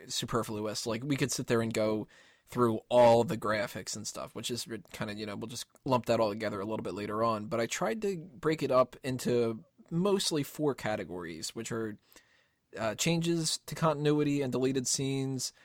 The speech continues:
visual effects and sound changes, and just miscellaneous stuff or whatever. And we're talking about a, a big change to continuity here.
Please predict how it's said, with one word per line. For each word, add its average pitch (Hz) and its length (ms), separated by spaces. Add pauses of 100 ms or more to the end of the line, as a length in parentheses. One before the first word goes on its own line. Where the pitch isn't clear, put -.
(320)
visual 127 300
effects 120 420
and 117 120
sound 117 360
changes, 113 720
and 113 340
just - 320
miscellaneous 101 720
stuff 92 300
or - 40
whatever. 95 380
And 110 420 (560)
we're 143 120
talking 208 240
about 147 180
a, 104 160
a - 40
big 131 240
change - 300
to 131 80
continuity 127 580
here. 95 400